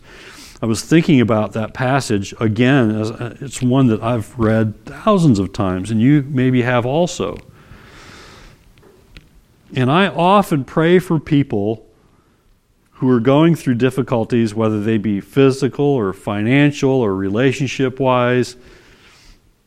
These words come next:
that they will have the peace of God that surpasses all understanding.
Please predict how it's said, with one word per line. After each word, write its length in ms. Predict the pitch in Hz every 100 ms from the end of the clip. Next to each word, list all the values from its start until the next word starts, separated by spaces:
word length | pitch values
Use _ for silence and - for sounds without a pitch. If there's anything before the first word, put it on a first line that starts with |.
| -
that 280 | - 104
they 200 | 131 139
will 220 | 151 139 123
have 300 | 123 123 110
the 80 |
peace 420 | 95 - 139 123 -
of 160 | 104
God 320 | 127 113 113
that 120 | 107 95
surpasses 640 | 113 - 120 113 110 101
all 220 | 104 104
understanding. 760 | 101 98 - 135 165 101 98